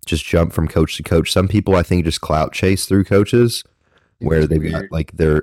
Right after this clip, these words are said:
Speaker 1: their brand, their team, and they're like, "I just wanna be a part of team whatever." And they're with them for a little bit, and they jump to the next coach, and they jump to
Speaker 2: Another team that they think's cooler, and then they're like, "Yeah." Like, I, I'd never wanna become one of those weird cult things, man.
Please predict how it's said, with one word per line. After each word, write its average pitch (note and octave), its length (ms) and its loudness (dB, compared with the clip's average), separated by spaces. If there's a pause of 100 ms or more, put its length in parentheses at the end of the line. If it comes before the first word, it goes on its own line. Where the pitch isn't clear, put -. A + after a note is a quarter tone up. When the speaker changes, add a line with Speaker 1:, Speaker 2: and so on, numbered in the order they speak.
Speaker 1:
their E2 160 2
brand, E2 540 2
their D2+ 100 2
team, E2 480 0
and D2+ 80 0
they're D2 140 2
like, D2 180 0
"I D#2 80 2
just F2 160 0
wanna D#2+ 140 0
be D2 80 0
a C#2+ 40 0
part D2+ 320 0
of C#2 280 -2 (480)
team E2+ 380 2
whatever." D#2+ 800 2
And D#2 180 -2
they're D#2+ 140 2
with D#2+ 260 0
them F2+ 220 0
for F2 120 -2
a D#2+ 60 2
little D#2 200 2
bit, D#2+ 420 0 (440)
and D#2 140 0
they D#2+ 120 2
jump E2+ 280 0
to - 80 -14
the F2 60 -2
next E2+ 320 0
coach, E2+ 400 -2
and E2 80 0
they D#2+ 40 0
jump E2 240 0
to - 100 -4
Speaker 2:
Another - 180 -8
team - 300 -20
that - 100 -20
they G2+ 140 -16
think's G2+ 340 -12
cooler, G2 580 -8
and F#2+ 120 -10
then F#2 100 -12
they're F#2 160 -12
like, F2+ 280 -10
"Yeah." F2+ 360 -8
Like, G2+ 160 -8
I, E3+ 180 -2 (160)
I'd D#3+ 100 -4
never G2+ 240 -4
wanna F#2 200 -10
become F2+ 360 -14
one F2+ 120 -10
of F2 80 -10
those F2 220 -8
weird F2 320 -16
cult F2 380 -12
things, E2+ 440 -16
man. E2+ 380 -14